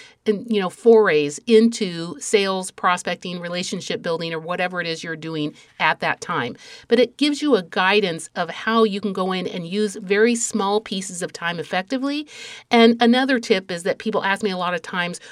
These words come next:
what they should be doing, how much time they should be spending out on LinkedIn when they first start.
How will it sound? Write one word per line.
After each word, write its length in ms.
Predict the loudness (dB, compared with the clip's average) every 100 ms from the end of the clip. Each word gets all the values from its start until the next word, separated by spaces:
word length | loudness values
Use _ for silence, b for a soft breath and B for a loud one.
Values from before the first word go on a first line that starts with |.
| B
what 280 | 0 4 4
they 140 | 2
should 180 | 0 -4
be 140 | -6 -2
doing, 260 | 0 0
how 140 | -2 -4
much 180 | -4
time 320 | -4 0 2 2
they 80 |
should 240 | -4 -8 -8
be 80 | -12
spending 420 | -8 -6 -6 -6
out 140 | -4
on 120 | -4
LinkedIn 320 | -6 -6 -6 -6
when 120 | -4
they 80 | -4
first 300 | -4 -4 0
start. 320 | 4 4